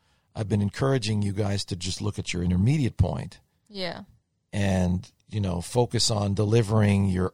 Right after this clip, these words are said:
Speaker 1: arc blur through the, the, the intermediate point and just set up with that and, uh,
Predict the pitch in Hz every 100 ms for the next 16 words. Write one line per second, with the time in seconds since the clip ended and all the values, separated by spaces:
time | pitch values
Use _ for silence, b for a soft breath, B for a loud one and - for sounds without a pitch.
0 | - 110 110 - - 90 92 117 110 92
1 | 90 117 - _ _ _ _ _ _ _
2 | - - - 127 131 131 123 107 101 80
3 | - 104 - 113 - 113 113 104 143 170
4 | 127 - 104 98 98 101 101 104 - -
5 | 120 143 196 117 - 62 62 - _ _
6 | _ _ _ _ _ _ _ _ _ -
7 | B B B B B B B - 110 107
8 | 98 95 90